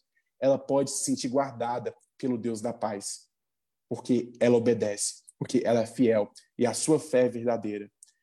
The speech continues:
E da mesma forma, nós que podemos sim ser perseguidos pelo evangelho,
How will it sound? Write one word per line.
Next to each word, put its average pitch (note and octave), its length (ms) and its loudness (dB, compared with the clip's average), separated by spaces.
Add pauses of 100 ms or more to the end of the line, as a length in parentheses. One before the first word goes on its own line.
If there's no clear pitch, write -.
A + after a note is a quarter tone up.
(160)
E C3 80 -2
da D3+ 120 4
mesma F3 260 0
forma, E3+ 340 -2
nós D3 400 0
que D3 120 -4
podemos F#3 420 -4
sim F#3+ 120 -8
ser E3+ 120 -6
perseguidos D#3+ 540 -8
pelo C#3+ 160 -4
evangelho, B2 520 -4